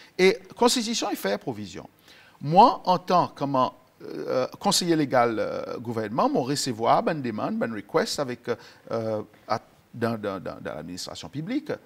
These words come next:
la fonction publique, et avec le président de la République, si, si, si nécessaire, par exemple, pour faire certain quelque chose, pour donner un conseil, euh, pour donner un bon fonctionnaire, conseil,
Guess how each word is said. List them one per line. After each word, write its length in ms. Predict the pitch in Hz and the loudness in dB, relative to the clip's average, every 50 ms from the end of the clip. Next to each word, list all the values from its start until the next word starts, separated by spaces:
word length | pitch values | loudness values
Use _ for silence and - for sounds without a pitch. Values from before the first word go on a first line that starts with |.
| _ - | _ -20
la 80 | - - | -20 -18
fonction 280 | - - - - - | -18 -18 -18 -18 -12
publique, 320 | - 131 135 160 240 240 233 - - - - - - - - _ _ _ _ _ _ _ - | -10 -8 -6 -6 -6 -8 -8 -12 -20 -20 -20 -20 -20 -20 -20 _ _ _ _ _ _ _ -6
et 80 | 131 113 | -4 -4
avec 200 | 98 101 101 - - | -4 -6 -8 -10 -12
le 80 | 85 82 | -16 -16
président 440 | - - 101 101 90 92 98 82 85 | -14 -12 -12 -12 -10 -10 -12 -12 -12
de 40 | |
la 60 | 69 71 | -12 -12
République, 380 | 90 95 123 151 185 208 - | -10 -10 -8 -8 -8 -6 -6
si, 440 | - - 165 160 156 151 147 123 - | -6 -4 -2 -2 0 0 -2 -2 -4
si, 360 | - - - 123 123 117 113 107 | -8 -10 -8 -6 -6 -6 -6 -6
si 160 | - - 110 | -8 -8 -8
nécessaire, 600 | 104 101 - - 104 - 185 190 220 240 247 254 - - - - - - - - _ _ - | -8 -8 -8 -6 -4 -4 -2 0 0 0 -2 -2 -8 -16 -20 -20 -20 -20 -20 -20 _ _ 0
par 140 | 120 110 | 0 0
exemple, 380 | 113 113 107 123 160 - - - | 0 0 -4 -4 -6 -6 -6 -6
pour 140 | - 156 139 | -8 -8 -6
faire 180 | - - 120 110 | -2 -2 -2 -2
certain 260 | - 123 110 - 104 | -2 -4 -4 -6 -8
quelque 180 | 92 107 101 - | -10 -10 -8 -6
chose, 260 | - 175 208 226 220 | -2 -2 -2 -2 -4
pour 120 | - - | -6 -6
donner 300 | 120 113 110 110 123 135 | -4 -4 -2 0 0 0
un 40 | 131 | 0
conseil, 680 | 131 - 117 - - - 135 151 175 196 214 214 208 - - - _ - - | -2 -4 -6 -6 -4 -4 -2 0 0 0 -2 -4 -8 -10 -14 -20 _ -10 -8
euh, 80 | 113 | -8
pour 120 | 107 - 113 | -6 -4 -4
donner 160 | 110 107 107 | -4 -4 -2
un 120 | 104 107 | -4 -6
bon 40 | 104 | -6
fonctionnaire, 640 | - - 98 - - - 110 117 127 147 151 156 156 | -6 -8 -10 -8 -8 -8 -6 -4 -2 0 0 0 -2
conseil, 580 | - 135 131 - - 175 175 185 202 208 202 | -4 -6 -6 -4 -2 0 2 2 0 0 -4